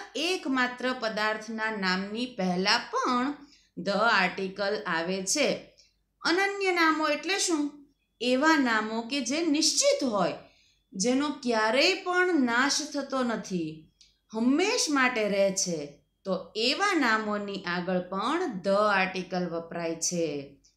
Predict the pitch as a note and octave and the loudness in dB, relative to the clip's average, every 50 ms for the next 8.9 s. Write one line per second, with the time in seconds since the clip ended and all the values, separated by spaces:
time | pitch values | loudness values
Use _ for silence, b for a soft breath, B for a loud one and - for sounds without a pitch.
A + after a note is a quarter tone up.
0 | b _ - C4+ C#4+ G4 G#4+ G4+ D#4 B3 G3+ - E3 D#3 C#3+ C#3+ - - - F3+ | b _ -4 -2 0 2 2 4 4 2 2 0 -2 -2 -4 -4 -8 -6 -4 -2
1 | F3 E3+ E3+ E3+ E3+ - G#3+ G#3+ G#3+ A3 A3 A#3 B3 C#4+ F4 F4+ - - - - | -2 0 -2 -4 -4 -4 -4 -4 -4 -4 -4 -4 -2 -2 -2 -4 -6 -8 -10 -4
2 | G4 G4+ G#4 G#4 G#4 G#4 - D4 C#4+ C#4+ C#4+ C#4+ C#4 C#4+ C#4+ B B B B B | 0 2 2 2 0 -2 -4 -4 -4 -2 -2 -2 -4 -6 -12 B B B B B
3 | B B B F3+ G3 G#3+ G#3 G#3 - - C#4 D4+ D#4+ E4+ F4 E4+ D#4 C4 G#3+ G#3 | B B B 0 0 2 2 0 -2 -2 0 2 2 4 4 4 2 2 2 0
4 | G#3 G3+ G3+ G3+ A3+ A#3 A3 A3+ A#3+ A#3+ B3+ B3+ C#4 C#4 - - C#4+ E4 F#4 F#4 | 0 -2 -2 -2 -4 -6 -4 -4 -2 0 0 2 0 0 -2 -2 -2 -2 -2 -4
5 | - - - - - _ _ _ _ _ _ _ _ - D#3 F#3 G#3 G3 G3 - | -6 -8 -12 -14 -16 _ _ _ _ _ _ _ _ -10 -4 -4 -2 -2 -2 -4
6 | - - - G3 F#3+ G3 G#3 G3 G3 - F#3+ F#3+ F#3 D#3+ D3 D#3 D#3+ F3+ G#3 A#3 | -6 -4 -2 0 0 2 0 -2 -4 -4 -2 -2 -2 -2 -4 -8 -8 -4 -2 0
7 | D4 G4+ C5+ D5 C#5+ - - _ _ _ _ _ - D3 E3 F3+ F3 F#3 F3 - | 0 2 0 0 -2 -6 -14 _ _ _ _ _ -10 -6 -4 -4 -2 -2 -4 -4
8 | - - E3+ E3 E3+ F3 F3+ - - B3 C4+ D#4+ F#4+ G#4+ A4 - - G3 | -6 -6 -4 -4 -4 -4 -6 -8 -8 -6 -4 -2 0 -2 -2 -4 -6 -10